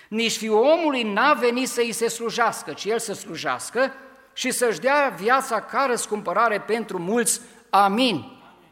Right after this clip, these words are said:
Dacă vrei să slujești lui Dumnezeu, este foarte important să schimbi lucrurile. Și să fie prioritate altruismul,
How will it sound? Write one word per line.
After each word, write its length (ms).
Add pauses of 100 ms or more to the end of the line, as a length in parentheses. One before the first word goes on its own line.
(1040)
Dacă 380
vrei 320
să 180
slujești 640
lui 120
Dumnezeu, 520 (600)
este 320
foarte 420
important 680 (280)
să 240
schimbi 380
lucrurile. 540 (1300)
Și 520 (680)
să 280
fie 300
prioritate 960
altruismul, 840